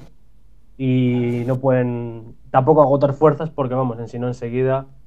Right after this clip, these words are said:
se les va a escapar el partido de las manos a cualquiera de los dos equipos. Vamos, el que se ponga a correr mucho de primeras,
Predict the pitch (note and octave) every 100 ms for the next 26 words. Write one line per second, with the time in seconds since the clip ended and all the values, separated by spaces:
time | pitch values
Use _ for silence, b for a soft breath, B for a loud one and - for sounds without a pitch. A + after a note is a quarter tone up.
0 | - - - A#2+ A#2+ B2 B2+ A#2+ A#2 A2+
1 | A#2 A2 A#2+ B2 B2+ B2 G#2+ G2+ C3+ B2+
2 | A#2+ G#2+ B2 A#2 B2 A2+ A2 A2+ A#2 C#3
3 | C3+ B2+ B2+ B2 B2+ B2+ A#2+ A#2+ B2+ C#3
4 | C#3